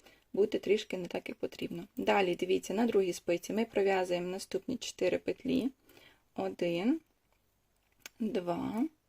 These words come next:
три, чотири.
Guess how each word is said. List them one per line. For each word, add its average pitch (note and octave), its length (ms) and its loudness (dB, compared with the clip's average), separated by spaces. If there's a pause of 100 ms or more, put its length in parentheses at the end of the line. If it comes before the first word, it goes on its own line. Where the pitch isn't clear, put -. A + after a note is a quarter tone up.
(1300)
три, G3 440 -2 (1120)
чотири. F#3+ 960 0